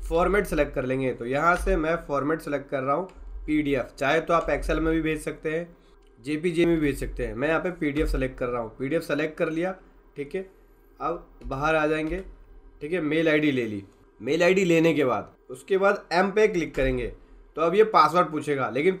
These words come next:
पासवर्ड लिखने से पहले आपको अपने Gmail अकाउंट में एक छोटी सी सेटिंग करनी है। क्या सेटिंग करनी है, चलिए बताता हूँ मैं आपको। जैसे कि मैं यहाँ पे Gmail अकाउंट पे आ गया, आपको यहाँ से आना है मैनेज अकाउंट में। मैनेज अकाउंट में आने के बाद यहाँ पे साइड में देख सकते हैं सिक्योरिटी का ऑप्शन मिलता है, यहाँ पे आएंगे।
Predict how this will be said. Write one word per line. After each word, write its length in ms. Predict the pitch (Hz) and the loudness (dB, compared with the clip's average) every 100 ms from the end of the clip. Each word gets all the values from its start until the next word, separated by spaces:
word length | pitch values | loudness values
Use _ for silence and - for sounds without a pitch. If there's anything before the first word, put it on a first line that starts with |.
| - | 2
पासवर्ड 380 | 170 175 214 185 | 2 4 2 2
लिखने 220 | 180 185 | 0 0
से 80 | 180 | -2
पहले 320 | 180 151 180 | -2 0 2
आपको 480 | 170 151 151 - 202 | 4 2 2 -2 -2
अपने 380 | 170 147 170 170 | 0 -4 -4 -6
Gmail 360 | 135 156 185 185 | -2 -2 0 0
अकाउंट 360 | 160 147 143 | 0 0 -2
में 120 | 143 170 | -2 -2
एक 180 | 185 185 | -2 -4
छोटी 300 | 160 139 165 | -8 -6 -8
सी 160 | 165 196 | -8 -10
सेटिंग 420 | - 135 151 147 | -6 -4 -2 -4
करनी 280 | 135 120 123 | -4 -6 -8
है। 200 | 120 107 _ _ _ - | -12 -16 _ _ _ -6
क्या 160 | 180 185 | -2 -2
सेटिंग 440 | 170 - 165 175 | -2 -6 -2 0
करनी 220 | 165 147 170 | 0 -2 -4
है, 120 | 196 | -6
चलिए 320 | - 147 170 | -4 -2 -2
बताता 300 | 147 147 143 | -2 -2 -2
हूँ 80 | 147 | -2
मैं 80 | 143 | -4
आपको। 300 | 131 - 185 - - - - | -6 -10 -14 -14 -20 -20 -12
जैसे 200 | 147 175 | -8 -6
कि 140 | 196 202 | -2 0
मैं 200 | 180 196 | 4 6
यहाँ 220 | 190 185 | 6 4
पे 140 | 196 | 2
Gmail 300 | 160 170 175 | 2 2 2
अकाउंट 320 | 180 175 175 170 | 2 2 0 2
पे 60 | |
आ 120 | 165 | 2
गया, 220 | 160 175 185 | 2 2 0
आपको 680 | - 143 143 - 185 190 - | 2 2 2 -2 0 -2 -2
यहाँ 300 | 127 139 165 | -4 2 2
से 140 | 170 | 2
आना 200 | 170 165 | 0 2
है 100 | 180 | 2
मैनेज 380 | 160 139 143 156 | 2 2 2 2
अकाउंट 320 | 160 160 160 | 2 2 0
में। 220 | 156 180 - | -2 -4 -6
मैनेज 340 | 120 127 151 165 | -6 -2 0 0
अकाउंट 260 | 165 170 | 0 0
में 100 | 165 | 2
आने 220 | 160 156 156 | 0 2 0
के 120 | 151 | -2
बाद 260 | 143 127 98 | 0 -2 -4
यहाँ 280 | 117 135 156 | -8 -2 -2
पे 160 | 160 175 | -2 -6
साइड 280 | 170 147 151 | -2 -2 0
में 120 | 160 | -2
देख 120 | 147 | -4
सकते 220 | 151 156 175 | -6 -6 -8
हैं 60 | |
सिक्योरिटी 540 | 165 143 156 147 151 156 | -10 -8 -2 -2 -2 -2
का 80 | |
ऑप्शन 280 | 147 127 151 | -2 -4 -6
मिलता 260 | 143 135 139 | -6 -4 -2
है, 60 | 147 | -2
यहाँ 180 | 131 | -2
पे 120 | 120 120 | -4 -6
आएंगे। 320 | 117 113 | -6 -10